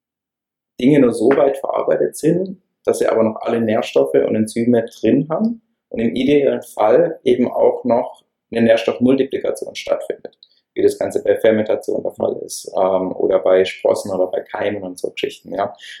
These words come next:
Das heißt, ich arbeite ganz anders mit Produkten.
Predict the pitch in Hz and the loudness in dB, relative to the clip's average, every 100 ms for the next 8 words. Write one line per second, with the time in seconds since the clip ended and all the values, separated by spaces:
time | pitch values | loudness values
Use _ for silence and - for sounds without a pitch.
0 | _ 113 110 - - - - - 127 107 | _ -2 -2 -4 -16 -10 -4 0 0 0
1 | - - - 98 92 92 - - - - | -2 -6 -6 -6 -8 -8 -8 0 0 -2
2 | 90 | -18